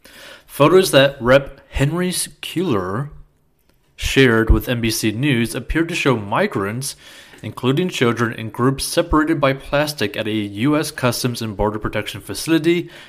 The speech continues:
in Donna, Texas. The photos were provided to N B C News with faces of the migrants obscured. Keeler's office said the photos were taken over the weekend, but did not say who took them or who provided the images.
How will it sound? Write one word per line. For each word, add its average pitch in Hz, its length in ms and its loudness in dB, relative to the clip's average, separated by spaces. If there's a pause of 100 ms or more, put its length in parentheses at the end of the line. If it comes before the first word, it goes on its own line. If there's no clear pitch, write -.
(100)
in 104 260 -6
Donna, 139 420 4
Texas. 143 800 -6 (400)
The 107 100 -4
photos 139 360 2
were 131 100 0
provided 117 440 2
to 127 80 -2
N 110 120 -6
B 113 60 -2
C 107 160 -8
News 139 440 2
with 113 160 -4
faces 123 440 -2
of 110 140 -10
the 113 100 -4
migrants 101 480 -4
obscured. 143 720 0 (720)
Keeler's 151 360 4
office 143 280 4
said 143 140 2
the 123 80 0
photos 170 360 0
were 170 80 0
taken 147 340 -2
over 127 120 -2
the 127 80 0
weekend, 110 520 0
but 104 200 0
did 107 200 -4
not 135 500 0
say 120 440 2
who 120 160 -4
took - 320 -2
them 139 240 0
or 117 120 -2
who 117 160 -4
provided 101 480 -4
the 98 140 -4
images. 104 640 -4